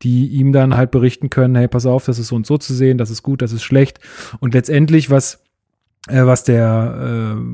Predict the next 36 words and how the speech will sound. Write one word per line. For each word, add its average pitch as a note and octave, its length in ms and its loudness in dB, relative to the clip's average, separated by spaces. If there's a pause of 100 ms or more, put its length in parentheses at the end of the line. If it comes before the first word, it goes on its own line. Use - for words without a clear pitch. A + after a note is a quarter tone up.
(260)
was A#2+ 140 -8
die C3+ 140 2
halt A#2+ 100 0
machen B2+ 220 0
können, C3 220 2
ist B2 140 -2
damit A#2+ 240 2
drohen, A#2+ 300 2
halt A#2 140 0
vielleicht A2+ 320 -4
Finanzmittel A#2 480 0
auch A2+ 160 -6
wieder A2 160 -2
abzuziehen, A#2 640 2
wenn A2 300 2
sie A2 100 -2
mit A2+ 140 -2
irgendwelchen A#2+ 380 0
Sachen A#2 280 0
nicht, A2+ 300 -4
äh, A#2+ 420 -6 (400)
einverstanden E3+ 560 0
sind. F3 240 -2 (420)
Aber C3 200 2
der C#3 140 4
Aufsichtsrat C#3 600 0
ist C#3 100 -6
auch C#3 200 -4
jetzt C#3 180 0
nicht, - 280 -2 (160)
äh, C3+ 60 -12
irgendwie C3+ 460 0
ein C3+ 100 2
Gremium, C3 360 2
was, B2 260 -2
äh, C3 180 -8